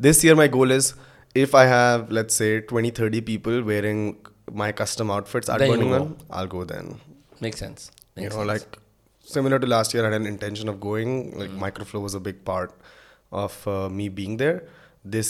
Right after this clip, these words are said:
Speaker 1: year, I want Morni and Microflow to be a part. Again, like, if I'm able to contribute and add enough value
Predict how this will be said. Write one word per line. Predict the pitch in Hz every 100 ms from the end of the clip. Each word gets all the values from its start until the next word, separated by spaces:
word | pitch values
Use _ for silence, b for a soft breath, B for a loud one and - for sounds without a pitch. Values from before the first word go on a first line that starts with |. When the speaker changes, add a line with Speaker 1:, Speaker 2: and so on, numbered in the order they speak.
| 107
Speaker 1:
year, | 104 104 98
I |
want | 98 98 95 82
Morni | 98 98 95 92 90 - - 175
and | 208 135
Microflow | 104 104 - 98 92
to | 98
be | 98
a | 95 98
part. | 95 98 98 -
Again, | 113 113 107 104
like, | 101 - b b b b 123
if |
I'm | 123 120 113
able | 113
to | 113
contribute | 113 107 117 107 107
and | 104
add | - 107 107 104
enough | 104 101 104
value | 95 95 98